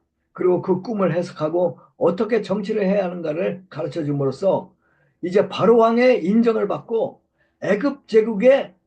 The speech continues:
종신 총리가 되어서 정치를 하게 됩니다. 요셉은 좋은 경제 정책을 핍니다. 그래서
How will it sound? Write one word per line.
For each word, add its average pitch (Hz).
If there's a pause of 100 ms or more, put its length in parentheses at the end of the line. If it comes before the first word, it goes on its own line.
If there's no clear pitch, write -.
(160)
종신 262
총리가 226
되어서 151 (180)
정치를 143
하게 127 (140)
됩니다. 123 (1400)
요셉은 185 (500)
좋은 180
경제 165
정책을 147
핍니다. 165 (840)
그래서 185